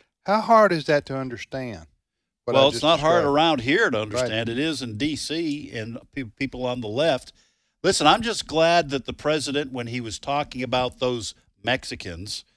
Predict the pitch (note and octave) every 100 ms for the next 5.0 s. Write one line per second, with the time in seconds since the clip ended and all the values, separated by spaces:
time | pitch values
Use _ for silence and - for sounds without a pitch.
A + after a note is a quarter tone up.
0 | - G4 C4 G#2+ G#2+ - A#2+ A2 F2+ G#2
1 | G2 B2 C#3 F#3+ A#3+ - A3 A3 G3+ F3
2 | D#3 F3+ F3 E3 D3 B2+ - _ _ _
3 | _ C#3 B2 B2+ D#3 D#3+ D3+ A#2+ C#3+ D3+
4 | A2+ - A#2 G2+ G2+ E2+ D2+ - G#2+